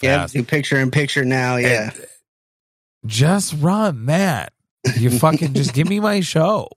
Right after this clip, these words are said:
Speaker 2: Like, and that's why I will legitimately wait until it's on something that doesn't have commercials now.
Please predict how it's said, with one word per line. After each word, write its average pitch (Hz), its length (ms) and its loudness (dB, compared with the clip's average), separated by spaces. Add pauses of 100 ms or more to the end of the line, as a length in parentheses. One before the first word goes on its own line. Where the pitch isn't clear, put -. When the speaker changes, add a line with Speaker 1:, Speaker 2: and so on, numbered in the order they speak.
Speaker 2:
Like, 87 440 -12 (500)
and 120 120 -2
that's 120 180 0
why 127 220 0
I 113 160 0
will 110 200 -4
legitimately 95 540 -8
wait 123 280 -4
until - 220 -14
it's 80 100 -14
on 73 180 -12
something 80 320 -14
that 71 160 -14
doesn't 73 340 -12
have 76 300 -12
commercials 90 520 -6
now. 69 260 -16